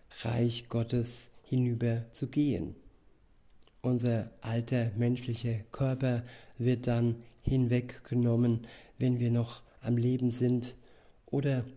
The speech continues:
wenn wir schon gestorben sind und auferstehen, bekommen wir einen neuen Körper der Marke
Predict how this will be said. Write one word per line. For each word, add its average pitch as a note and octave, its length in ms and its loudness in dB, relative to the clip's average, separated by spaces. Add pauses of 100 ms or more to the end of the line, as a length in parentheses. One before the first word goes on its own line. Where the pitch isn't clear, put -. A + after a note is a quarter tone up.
wenn B2 160 2
wir B2 100 2
schon A2+ 240 -2
gestorben C#3 540 0
sind B2+ 260 -2
und G#2+ 200 -4
auferstehen, A#2 800 0 (240)
bekommen E3+ 400 -2
wir B2+ 160 0
einen A2 240 -2
neuen A#2 560 2 (280)
Körper A#2 600 -4 (360)
der A2 120 -2
Marke G#2+ 580 -2